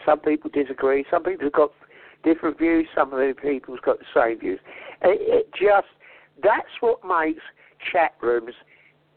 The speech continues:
interesting and, uh, great to have, isn't it, Dave? Because we, then we, uh,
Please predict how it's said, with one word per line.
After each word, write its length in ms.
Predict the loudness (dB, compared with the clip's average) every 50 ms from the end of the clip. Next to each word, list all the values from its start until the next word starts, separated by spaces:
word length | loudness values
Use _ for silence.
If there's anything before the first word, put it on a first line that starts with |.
| _ _ _ _
interesting 1000 | 2 2 2 2 -2 0 2 4 4 4 2 -2 -2 2 4 4 4 2 -2 -8 _ -20 -20 -20 -20 -12 _ -4
and, 440 | -2 0 0 0 -2 -4 -4 -4 -2 -2 -2 -2 _
uh, 200 | 2 2 2 2 0
great 320 | 0 2 4 4 4 2 0 -6 -10
to 80 | -8
have, 240 | -4 -4 -2 -4 -2 -2
isn't 260 | -2 -2 -2 -2 -4 -4
it, 160 | -4 -4 -2
Dave? 440 | 0 2 4 4 4 4 2 0 0
Because 300 | -2 -4 -2 -2 -2 -2 0 0
we, 160 | 2 2 2 2 2
then 160 | 2 2 2
we, 260 | 2 2 2 2 0 -4 -10 -18 -20 -20 -20 -8 0
uh, 120 | 0 2